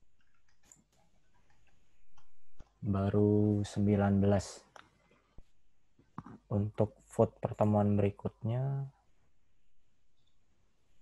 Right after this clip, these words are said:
ini gimana cara naikin? Untuk vote pertemuan berikutnya baru lima orang nih.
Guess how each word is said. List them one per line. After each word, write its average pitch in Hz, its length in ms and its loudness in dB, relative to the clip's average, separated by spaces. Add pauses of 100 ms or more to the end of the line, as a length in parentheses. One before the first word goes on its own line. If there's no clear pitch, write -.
(360)
ini 104 240 -2
gimana 101 240 -2
cara 101 160 -4
naikin? 95 400 -6 (720)
Untuk - 240 -18
vote 107 160 -4
pertemuan 104 400 0
berikutnya 104 560 0
baru 120 560 4
lima 107 320 0
orang 98 240 0
nih. 90 80 -8